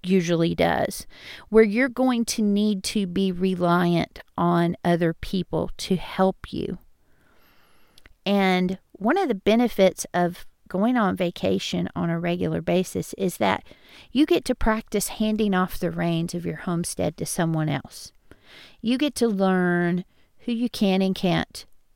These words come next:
trust with that responsibility. You learn what works well for substitutes and what doesn't. And when you've already done it because you've been on vacation and you've set, set somebody else in charge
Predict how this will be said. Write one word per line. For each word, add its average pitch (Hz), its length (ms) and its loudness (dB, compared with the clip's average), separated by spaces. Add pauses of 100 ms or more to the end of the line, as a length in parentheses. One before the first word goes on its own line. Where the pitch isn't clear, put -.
(100)
trust - 460 -2
with 175 180 -6
that 170 220 -4
responsibility. 175 1200 -4 (480)
You 220 200 -2
learn 190 600 0 (280)
what - 200 2
works - 380 2
well 170 440 2
for 175 240 0
substitutes - 1040 -2 (540)
and 180 180 4
what - 180 2
doesn't. - 400 -2 (640)
And 185 420 0 (400)
when 202 320 0
you've 202 400 2
already 202 580 2
done 196 300 4
it - 160 0 (100)
because 185 380 -2
you've 180 260 -4
been 214 140 6
on 220 140 6
vacation 185 540 2
and 175 140 0
you've 165 220 -2
set, - 600 2 (320)
set - 440 0
somebody 190 480 2
else 180 280 2
in 175 120 0
charge - 520 -6